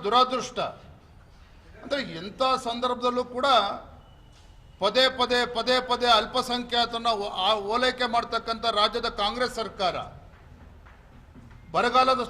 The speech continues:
ಸಂದರ್ಭದಲ್ಲೂ ಕೂಡ ಅಲ್ಪಸಂಖ್ಯಾತರನ್ನ ಓಲೈಕೆ ಮಾಡ್ತಕ್ಕಂಥ ಮಾನ್ಯ ಸಿದ್ದರಾಮಯ್ಯನವರು ಮುಖ್ಯಮಂತ್ರಿಗಳು, ಇಡೀ ದೇಶದಲ್ಲಿ ಇವತ್ತು ಸಂಭ್ರಮಾಚರಣೆ ಸಂದರ್ಭದಲ್ಲಿ ಹಿಂದೂ ಕಾರ್ಯಕರ್ತರಿಗೆ, ಹಿಂದೂ ಕಾರ್ಯ-, ಹಿಂದೂಗಳ ಒಂದು ಭಾವನೆಗೆ ಧಕ್ಕೆ ತರ್ತಕ್ಕಂಥ ರೀತಿಯಲ್ಲಿ ಏನ್ ನಡ್ಕೊಂಡಿದೆ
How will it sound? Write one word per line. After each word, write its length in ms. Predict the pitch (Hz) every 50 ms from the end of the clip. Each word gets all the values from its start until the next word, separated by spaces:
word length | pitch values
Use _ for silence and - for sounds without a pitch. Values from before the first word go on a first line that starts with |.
| 254
ಸಂದರ್ಭದಲ್ಲೂ 520 | 247 240 247 247 240 240 240 247 240 247 240 240 247
ಕೂಡ 120 | 247 247 262 262 247 233 214 - - 185
ಅಲ್ಪಸಂಖ್ಯಾತರನ್ನ 840 | 214 214 - 262 247 - 233 247 247 - 247 247 240 240 233 226 233 220 214
ಓಲೈಕೆ 340 | 226 233 240 240 233 247 233 220
ಮಾಡ್ತಕ್ಕಂಥ 480 | 226 226 220 233 226 220 220 220 220 - 240 226 175 190
ಮಾನ್ಯ 180 | 202 214 220 208 208
ಸಿದ್ದರಾಮಯ್ಯನವರು 640 | - 208 175 220 240 247 240 233 226 226 220 214 202 202 196
ಮುಖ್ಯಮಂತ್ರಿಗಳು, 640 | - - 226 208 214 202 - 202 190 180 165 139 120 - - - - - - - - - - - - - - - - - - - - - - - - - - - - - - -
ಇಡೀ 120 | 196 262 269 226 180 - 143 190
ದೇಶದಲ್ಲಿ 340 | 247 262 247 - 254 - 247
ಇವತ್ತು 220 | 254 247 247 240 233 220 -
ಸಂಭ್ರಮಾಚರಣೆ 680 | 214 214 226 254 254 240 254 254 254 247 247 240 240 220 -
ಸಂದರ್ಭದಲ್ಲಿ 640 | 233 226 220 226 208 208 180 202 190 190 208 233 247 240 240 - - - - - - - - - - - - - - - -
ಹಿಂದೂ 260 | 196 220 247 247 269 269 262 262 - 214
ಕಾರ್ಯಕರ್ತರಿಗೆ, 840 | 220 226 254 262 254 - 233 233 - - 226 220 220 214 233 254 254 226
ಹಿಂದೂ 240 | 220 220 226 226 254 240 240 233 226
ಕಾರ್ಯ-, 360 | 226 233 240 240 240 226 180 196
ಹಿಂದೂಗಳ 340 | 220 233 254 254 233 240 247 240
ಒಂದು 160 | 240 240 240 226 185 165
ಭಾವನೆಗೆ 400 | 180 196 240 262 254 254 254 240 220 -
ಧಕ್ಕೆ 200 | 214 - - 240 233 233
ತರ್ತಕ್ಕಂಥ 480 | 233 233 - 226 226 220 226 214 202 220 214 226
ರೀತಿಯಲ್ಲಿ 300 | 226 220 226 214 214 208
ಏನ್ 100 | 208 190 185
ನಡ್ಕೊಂಡಿದೆ 560 | 190 202 196 262 262 254 247 233 185 180 139